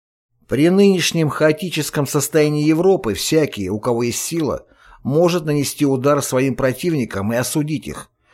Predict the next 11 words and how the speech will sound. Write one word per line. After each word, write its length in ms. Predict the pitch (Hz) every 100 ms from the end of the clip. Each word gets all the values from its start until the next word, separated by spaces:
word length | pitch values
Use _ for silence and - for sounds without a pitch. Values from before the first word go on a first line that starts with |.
| _ -
но 140 | 110
единственным 580 | 160 160 185 175 156 139
результатом 640 | 135 156 147 180 175 143
этого 320 | 120 113 101 101
будет 360 | 131 131 -
изгнание 640 | 135 120 143 147 143 135
умеренных 560 | 131 131 127 127 123 -
элементов 580 | 131 135 156 143 110 -
из 120 | -
политической 680 | 117 123 127 117 107 - 131
жизни. 520 | 104 73 50 52 -